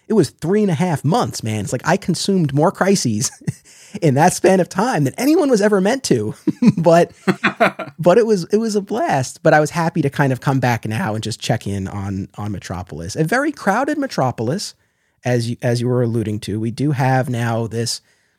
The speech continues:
Speaker 1: Superman family era that we're, we're in, where the family has grown. And th-, this kind of ties into some larger questions, which I, I, I wanna get to. But first, I always ask whenever we have a first-time guest on the show, and,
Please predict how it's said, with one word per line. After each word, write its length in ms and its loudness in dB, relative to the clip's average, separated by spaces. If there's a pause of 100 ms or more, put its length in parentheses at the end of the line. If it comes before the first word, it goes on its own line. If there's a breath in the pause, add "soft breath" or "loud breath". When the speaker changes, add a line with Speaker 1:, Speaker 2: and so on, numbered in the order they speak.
(160)
Speaker 1:
Superman 640 2
family 580 -2
era 420 -2 (500)
that 340 -2
we're, 400 -4
we're 200 -6
in, 480 -6
where 640 -2
the 160 -4
family 460 -4
has 340 -6
grown. 680 -4 (100)
And 560 -4 (800)
th-, 220 -8
this 140 -2
kind 180 2
of 60 0
ties 200 4
into 180 -2
some 220 -2
larger 240 -2
questions, 340 -10
which 140 -6
I, 40 -6
I, 260 -8
I 40 -4
wanna 200 -4
get 200 -8
to. 140 -12
But 240 -2
first, 480 0 (240)
I 80 4
always 180 4
ask 300 -2
whenever 240 0
we 120 0
have 220 0
a 60 -6
first-time 580 0
guest 300 -2
on 120 -2
the 60 -4
show, 380 0
and, 220 -6